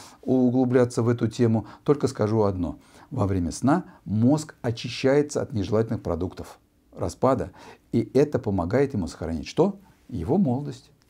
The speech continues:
Наша молодость — это не только молодость тела или нашей кожи, наших волос. И я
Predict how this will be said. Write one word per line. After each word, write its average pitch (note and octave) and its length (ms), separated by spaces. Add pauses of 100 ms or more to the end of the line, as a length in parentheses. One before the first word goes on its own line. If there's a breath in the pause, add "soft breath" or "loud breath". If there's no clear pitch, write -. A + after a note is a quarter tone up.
Наша D3+ 240
молодость — E3+ 360
это A#2+ 180
не C3+ 100
только G3 260
молодость B2 520
тела E2 420 (120)
или A#2 180
нашей A2 280
кожи, B2 380
наших E2+ 320
волос. A2+ 500 (440)
И A#2 60
я A2 180